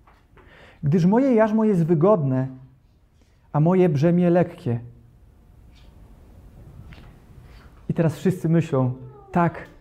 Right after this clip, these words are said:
to jest fragment dla mnie. Przyjdźcie do mnie wszyscy, którzy jesteście spracowani i przeciążeni, a ja zapewnię wam wytchnienie”. Tak. Chcę słuchać takich fragmentów.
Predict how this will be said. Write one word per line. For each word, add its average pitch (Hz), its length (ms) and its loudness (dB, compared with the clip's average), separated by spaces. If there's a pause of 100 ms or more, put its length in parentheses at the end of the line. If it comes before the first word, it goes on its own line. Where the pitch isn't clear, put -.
(800)
to 180 100 2
jest - 260 0
fragment 160 440 -2
dla 151 200 0
mnie. 131 300 0 (600)
Przyjdźcie - 460 -4
do 175 140 2
mnie 170 260 4 (280)
wszyscy, - 420 -4
którzy 175 300 -2
jesteście 175 520 -2
spracowani 185 920 0 (920)
i - 80 0
przeciążeni, 165 960 0 (600)
a 147 120 2
ja 190 440 2 (180)
zapewnię 156 480 0
wam 147 180 0
wytchnienie”. 147 540 -2
Tak. 151 300 -4 (1160)
Chcę 202 200 -4
słuchać 190 340 -2
takich 165 280 -6
fragmentów. 151 640 -4